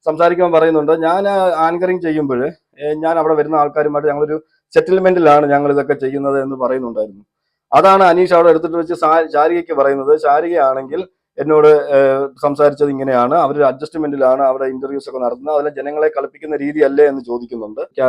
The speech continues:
"എനിക്ക് അതുകൊണ്ട് ശാരിക ക്യാപ്റ്റൻ ആവുന്നതിൽ താല്പര്യമില്ല" എന്ന് പറയുന്നുണ്ട്. നമ്മൾ ഒരു വിധത്തിൽ ചിന്തിച്ചാൽ അത് കറക്റ്റ് ആണ്. എന്ന് വെച്ചാൽ ശാരിക ഹോട്ട് സീറ്റിൽ വന്നിരുന്ന് നമ്മളെല്ലാവരും അതിന്റെ ഇന്റർവ്യൂസും കാര്യങ്ങളും ഒക്കെ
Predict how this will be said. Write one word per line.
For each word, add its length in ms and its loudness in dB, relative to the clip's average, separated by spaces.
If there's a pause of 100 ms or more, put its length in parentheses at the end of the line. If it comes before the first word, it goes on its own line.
(220)
"എനിക്ക് 200 -2
അതുകൊണ്ട് 400 4 (500)
ശാരിക 260 2
ക്യാപ്റ്റൻ 320 0
ആവുന്നതിൽ 260 2
താല്പര്യമില്ല" 640 2
എന്ന് 140 2
പറയുന്നുണ്ട്. 360 0
നമ്മൾ 260 -2
ഒരു 120 4
വിധത്തിൽ 220 2
ചിന്തിച്ചാൽ 360 2
അത് 120 4
കറക്റ്റ് 280 2
ആണ്. 160 6
എന്ന് 360 -8
വെച്ചാൽ 200 2
ശാരിക 420 4
ഹോട്ട് 280 6
സീറ്റിൽ 220 2
വന്നിരുന്ന് 320 2
നമ്മളെല്ലാവരും 520 4
അതിന്റെ 160 2
ഇന്റർവ്യൂസും 440 -2
കാര്യങ്ങളും 400 2
ഒക്കെ 160 0